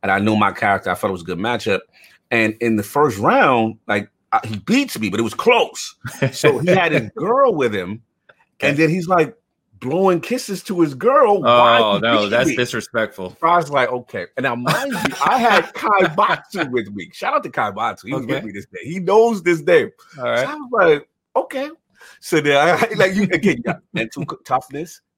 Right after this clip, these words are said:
Speaker 1: composure,
Speaker 2: Mm-hmm.
Speaker 1: competition right there. Thi-, this is pressure bust pipes. And there's a, remember, there's a circle of people
Speaker 2: Of course.
Speaker 1: around you guys,
Speaker 2: Of course.
Speaker 1: right? And people know my reputation.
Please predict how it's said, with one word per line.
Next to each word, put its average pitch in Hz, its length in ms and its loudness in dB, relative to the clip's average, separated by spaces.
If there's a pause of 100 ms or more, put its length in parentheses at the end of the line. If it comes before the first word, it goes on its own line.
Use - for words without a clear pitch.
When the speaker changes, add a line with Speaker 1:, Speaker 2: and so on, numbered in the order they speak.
Speaker 1:
composure, 123 1040 -8 (140)
Speaker 2:
Mm-hmm. 113 260 -12
Speaker 1:
competition 113 720 -8 (120)
right 123 280 -12 (100)
there. 139 200 -2
Thi-, 165 180 0 (260)
this 220 280 4
is 226 220 -6 (140)
pressure 247 360 0
bust 160 320 2
pipes. 110 320 -2
And 135 140 0
there's 160 180 2
a, - 120 -2
remember, 143 220 -2
there's 123 140 0
a 113 100 -6
circle 247 720 -2
of 147 200 0
people 208 360 -2
Speaker 2:
Of 127 220 2
course. 147 140 -2
Speaker 1:
around 277 440 2
you 131 120 -4
guys, 95 420 -4 (140)
Speaker 2:
Of 135 120 -20
course. 113 160 0
Speaker 1:
right? 170 220 4
And 147 140 0
people 240 280 -2
know 196 200 6
my 240 300 4
reputation. 143 580 0